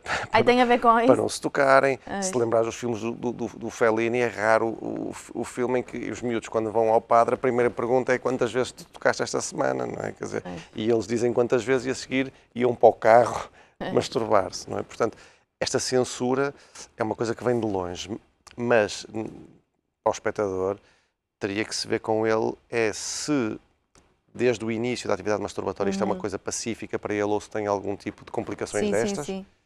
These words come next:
Speaker 1: Hum, e depois perceber qual é o, quando ele, ap-, após o ato, quando vem a, o tal desconforto, qual é o pensamento que o invade, não é? Qual, pa-, para nós percebermos bem que tipo de censura, porque pode
Speaker 2: Sim.
Speaker 1: ser mais na linha daquilo, não tanto uma,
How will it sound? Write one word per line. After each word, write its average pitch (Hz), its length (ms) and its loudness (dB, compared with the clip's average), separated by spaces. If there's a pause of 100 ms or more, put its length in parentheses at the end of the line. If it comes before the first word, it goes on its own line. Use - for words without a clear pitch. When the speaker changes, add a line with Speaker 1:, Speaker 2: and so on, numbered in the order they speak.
(580)
Speaker 1:
Hum, 139 340 0 (180)
e 147 80 0
depois 160 200 -4
perceber 156 340 -4
qual 160 200 2
é 160 40 2
o, 160 280 -2 (160)
quando 147 260 2
ele, 147 100 0 (340)
ap-, - 320 -6
após 151 400 4
o 107 140 2
ato, - 440 0 (420)
quando 120 220 2
vem 120 240 4
a, 117 80 4 (280)
o 117 100 -6
tal 117 180 6
desconforto, 113 720 0
qual 120 160 0
é 123 40 6
o 120 60 2
pensamento 107 520 -4
que - 100 -18
o 98 80 -8
invade, 87 420 -10
não 92 80 -10
é? 95 40 -10
Qual, 110 180 0
pa-, - 140 -8
para - 160 -6
nós 120 140 0
percebermos 110 420 -8
bem 110 280 -2 (560)
que - 80 -20
tipo 117 320 -8
de 107 120 -6
censura, 107 540 -8
porque - 160 -18
pode - 180 0
Speaker 2:
Sim. - 40 -10
Speaker 1:
ser 123 60 -2
mais 120 180 -2
na 120 120 0
linha 117 220 0
daquilo, 117 360 -4
não 117 140 0
tanto 113 220 -4
uma, 113 220 -4